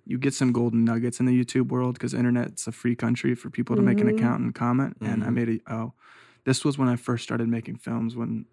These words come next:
Speaker 1: a lot of people that knew me wanted me to make Christian f-, films. And I, I made this World War Two film. Fairly good technically at the time.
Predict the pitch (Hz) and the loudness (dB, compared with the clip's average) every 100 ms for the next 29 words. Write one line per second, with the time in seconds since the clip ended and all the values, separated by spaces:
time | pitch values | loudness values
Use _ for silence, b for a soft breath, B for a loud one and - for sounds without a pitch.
0 | _ 117 113 110 - - 113 110 117 117 | _ -10 -8 -8 -8 -8 -6 -4 -2 -4
1 | 113 113 110 117 113 110 - 120 - 113 | -4 -6 -6 -6 -8 -10 -8 -8 -8 -12
2 | - _ _ _ _ _ _ _ - - | -14 _ _ _ _ _ _ _ -18 -12
3 | 131 131 - - 127 113 113 113 - 113 | -10 -12 -16 -16 -10 -8 -10 -12 -10 -6
4 | 117 104 - - - 123 120 - 120 - | -6 -8 -14 -16 -10 -6 -4 -2 -2 -2
5 | 117 117 - b b b b b b _ | -2 -2 -6 b b b b b b _
6 | _ _ _ _ _ _ _ _ _ _ | _ _ _ _ _ _ _ _ _ _
7 | - - 135 135 135 131 131 131 127 - | -12 -2 2 2 2 0 2 2 0 -2
8 | 131 135 135 156 139 147 - 143 147 151 | -4 -2 -4 -2 -4 -4 -6 -6 -4 -6